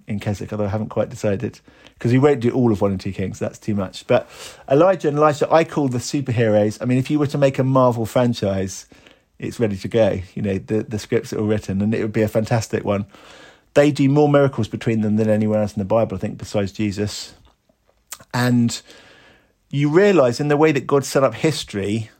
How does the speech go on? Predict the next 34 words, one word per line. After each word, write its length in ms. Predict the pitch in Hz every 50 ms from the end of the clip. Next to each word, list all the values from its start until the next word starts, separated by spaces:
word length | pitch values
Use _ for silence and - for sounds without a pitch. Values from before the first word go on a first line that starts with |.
| _ _ _ _ _ _ _ _ _ _ _ _ _ _
that 260 | - 123 120 - - _ _ -
Elijah 720 | 131 127 135 139 147 151 156 151 151 127 - 117 110 -
is 160 | - 117 101
like 220 | 120 120 117 107 -
John 160 | - 117 113
the 60 | 107
Baptist, 720 | 98 120 120 - - - - 131 135 - - - - - - _ _ _
and 120 | - 107 113
you 40 | 113
remember 180 | 113 107 101
he 100 | 107 110
even 180 | 110 101 110 110
gets 220 | 107 107 107 -
mistaken 480 | 110 101 - - 113 110 104 - 101 98
for 220 | - - 107 101
him. 260 | 87 98 101 107 107 110 _ _ _ - _ _ _ _ _ _ _ _ _ _ _ _ _ _ _
And 160 | - 117 123
if 140 | 123 117 -
Elijah 400 | 131 131 139 156 180 185 165 156
is 80 | 135 -
John 160 | - 131 123
the 60 | 117
Baptist, 480 | 113 135 123 - - - 104 98 - -
then 140 | 117 117
Elisha 800 | 117 113 113 120 131 139 143 143 135 - - - 117 104 95 - -
is 140 | - 113 -
the 100 | - 117
one 160 | 107 113 110
who 120 | 107 113 107
comes 240 | - 120 110 110
after 600 | 113 123 120 117 110 - - - 101 95 87 80 - _ _ _ _ _ _ _ _
John 180 | - - 101 98
the 40 | 90
Baptist. 640 | - 90 - - - 98 95 - - - - -